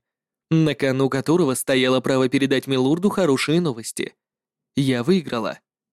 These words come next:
Мимик понятия не имел, о чём, чёрт возьми, она говорила. Это вообще важно? Сообщение для Амброзии.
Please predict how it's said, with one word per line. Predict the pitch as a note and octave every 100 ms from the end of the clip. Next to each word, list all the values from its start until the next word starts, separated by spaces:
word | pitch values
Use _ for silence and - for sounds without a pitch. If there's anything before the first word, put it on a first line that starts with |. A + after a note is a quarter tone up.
| _ _ _ _ _ _ -
Мимик | C#3 F3 B3 B3+
понятия | _ A#3+ G3+ B2+ -
не | C3+ C3+
имел, | C#3 D#3+
о | F3
чём, | - F3+ G3+
чёрт | C4+ A#3+
возьми, | A#3+ G#3 F#3
она | C#3+ C#3
говорила. | C3+ B2+ A2+ D#2 _ _ _ _ _ _
Это | - B2+ B2
вообще | A#2+ B2+ B2 - B2+
важно? | B2+ F3 D#3 A2 _ _ _ _ _ _ _ _ _ _ _
Сообщение | - - A#2+ A2+ - F#3 F#3 F3
для | D3+ C#3 C3 B2+
Амброзии. | C#3+ D#3+ F#3+ C#3+ G#2+ - - -